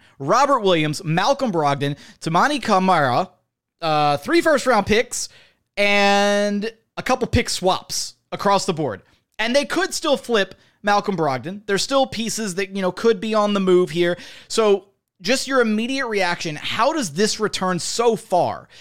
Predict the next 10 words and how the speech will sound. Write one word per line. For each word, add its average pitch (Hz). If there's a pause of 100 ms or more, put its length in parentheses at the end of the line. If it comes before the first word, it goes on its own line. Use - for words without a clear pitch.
(120)
stack -
up 214
compared 240
to 247
what 208
felt 302
like 165 (220)
the 220
expected 226
return 175